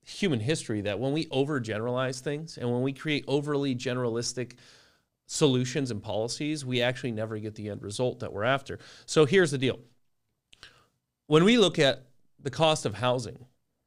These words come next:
and when we look at the fact that it's gone up from two hundred seventy-two thousand in my area, median home price in two thousand seven, to three hundred ninety thousand today, I didn't do the math, uh, in terms of what percentage a year that's increasing, but my guess is,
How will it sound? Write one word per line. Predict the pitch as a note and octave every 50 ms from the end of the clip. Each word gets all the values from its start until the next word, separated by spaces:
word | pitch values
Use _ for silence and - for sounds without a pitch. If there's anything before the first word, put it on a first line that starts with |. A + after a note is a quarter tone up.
| _ _ _ _ _ _ _ _ - -
and | C#3+ C#3 C3 C3 C3+
when | C3 C#3
we | D3
look | C#3 D#3+ F3+ E3
at | F3+
the | C#3+ C3
fact | - D3 C3+ C3 B2+
that | C3+ B2+ B2
it's | A2+ -
gone | - C3 B2+ B2 B2
up | A#2 A#2+
from | - A#2 A2 G#2
two | G#2+ - D3+ D3
hundred | C#3 B2+ B2+ B2 A2+
seventy-two | - C3+ B2 B2 A#2 G#2+ G#2+ - D3+ D3
thousand | - C#3 B2+ B2 A#2+ A2+ A#2+ A2
in | G#2+ A2
my | A#2+ C3 C3+ C3
area, | A#2 A#2 A#2 A#2 A2+ A#2 B2 C#3+ C#3 B2+
median | C3 B2+ B2 A#2+ A2+ A2 A2
home | A2+ A#2 A#2 A2
price | A2 A#2 A2 A2+ A2 -
in | G#2+ G#2 G2 -
two | - - A#2
thousand | A2 G#2+ G#2+ G#2+ G#2
seven, | - - A#2+ A#2 A2 G2+ - - - - - - _ -
to | - C#3 C3+ B2
three | B2+ - E3 D#3
hundred | D3 D#3 D3 C3 B2
ninety | A#2+ B2 B2+ D3 C#3+ B2 G#2+
thousand | - A#2 A2 A2 A2 G#2+ A2+ G#2 G2+
today, | - G2+ A#2+ C#3 C#3 A#2 G2 G2 G#2 _ _ _ _ _ _ _ _ _ _ _ _ _ _ _ _ _ _ _ _ -
I | C3+ D#3
didn't | E3 E3 C#3
do | B2+ B2+
the | A#2 A2+
math, | B2+ D3 D3+ B2+ G#2+ G2+ G#2+ - - - - - - -
uh, | A#2 A2 G2+ - - _ _ _
in | - B2+ B2
terms | A#2+ - C3 B2 A#2+
of | A#2 G#2 G#2
what | G#2+ C3+ D3 - -
percentage | - A#2+ - - C3+ B2+ A#2+ G#2+ A2
a | G#2+
year | G#2 A#2 C3+ D3 C3+
that's | A2+ G2+ G#2 -
increasing, | C3+ C#3 D3+ B2 - A2 F2+ G2 - F#2 F#2 G#2
but | A#2+ A#2 -
my | A#2+ A#2
guess | A2 G2+ A#2+ C3+ C#3 C3 -
is, | A2 F#2 F2+ F#2 - - -